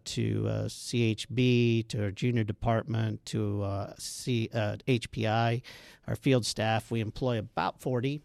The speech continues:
somewhere around forty employees. Uh, you could see, um, thirty of those or so, uh, in the office at any time. But, uh, as, as you would expect, uh, w-,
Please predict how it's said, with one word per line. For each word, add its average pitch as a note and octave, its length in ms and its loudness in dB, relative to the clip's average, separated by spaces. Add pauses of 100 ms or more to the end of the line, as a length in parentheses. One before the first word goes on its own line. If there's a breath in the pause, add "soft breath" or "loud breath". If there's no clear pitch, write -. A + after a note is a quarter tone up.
somewhere B2 380 -6
around A2 280 -6
forty A2+ 280 -4
employees. A2+ 760 -4 (500 loud breath)
Uh, G#2+ 220 -6
you A2 160 -8
could A2 260 -8
see, A#2 600 -6 (1000)
um, G#2+ 460 0 (100)
thirty D3 320 4
of B2 140 0
those B2+ 380 0
or A#2+ 60 -4
so, B2+ 460 2 (400 loud breath)
uh, G#2+ 240 2
in C3 140 4
the A2+ 100 2
office A#2 540 2
at A2 100 0
any A2+ 220 2
time. A2 420 0
But, G#2+ 300 -2
uh, G#2 400 0
as, A#2 340 -2 (100)
as C3+ 200 2
you A#3 140 4
would D3+ 120 6
expect, - 720 0
uh, G2+ 260 0 (640 loud breath)
w-, - 140 -10